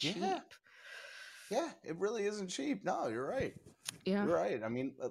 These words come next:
Speaker 1: if it costs more than twelve dollars for any article of my clothing, I don't buy it.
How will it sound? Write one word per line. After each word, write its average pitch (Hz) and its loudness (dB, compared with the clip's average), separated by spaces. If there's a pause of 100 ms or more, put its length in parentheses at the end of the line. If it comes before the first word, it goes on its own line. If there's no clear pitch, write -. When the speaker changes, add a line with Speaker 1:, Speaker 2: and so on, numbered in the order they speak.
Speaker 1:
if 135 0
it 190 8
costs 202 8
more 190 6
than 165 2
twelve 147 2
dollars 143 4
for - 0
any 120 2
article 117 4
of 107 0
my 98 4
clothing, 110 2
I 104 4
don't 101 0
buy 92 0
it. - -12